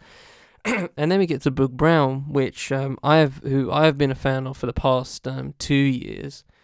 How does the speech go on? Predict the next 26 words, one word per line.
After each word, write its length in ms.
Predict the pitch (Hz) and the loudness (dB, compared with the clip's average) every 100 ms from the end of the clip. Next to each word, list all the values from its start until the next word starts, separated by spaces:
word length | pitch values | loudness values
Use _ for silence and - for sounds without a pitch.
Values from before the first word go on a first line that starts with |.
| _ _ - | _ _ -8
Um, 580 | 123 123 120 127 135 139 _ _ _ _ _ _ _ _ _ - _ 135 | -6 -4 -6 -8 -10 -12 _ _ _ _ _ _ _ _ _ -20 _ -6
I, 460 | 131 123 123 87 - | -4 -2 -4 -6 -6
I 100 | 131 | -2
initially, 380 | 135 151 - 143 | 0 0 -2 -4
again, 440 | 143 131 127 180 - | -4 -2 -2 -2 0
I 120 | 135 | 0
initially 380 | 131 135 - 135 | 2 0 -2 -4
thought 360 | - 135 - | 0 0 0
this 180 | 131 - | -2 -2
album, 500 | 131 131 131 127 123 - | -2 -2 -4 -6 -6 -6
you 120 | 131 | -6
know, 160 | 123 | -6
came 340 | 127 143 127 127 | -6 -2 0 0
out 260 | 123 - - | -2 -4 -6
recently, 680 | 131 131 - 139 151 190 202 | -4 -4 -4 -2 -2 -4 -6
but 100 | 131 | -8
then 180 | 120 123 | -6 -6
I 40 | 131 | -8
was 160 | 131 | -6
like, 140 | 120 - | -4 -2
"Oh 200 | 156 127 - | -2 -2 -8
shit, 220 | - 277 | -10 -10
it's 100 | 185 | -6
twenty 240 | - 139 | -2 -2
ten." 300 | - 170 - - - - _ - | 0 -2 -2 -10 -20 -20 _ -10
Um, 540 | 120 123 117 123 - | -6 -4 -4 -8 -14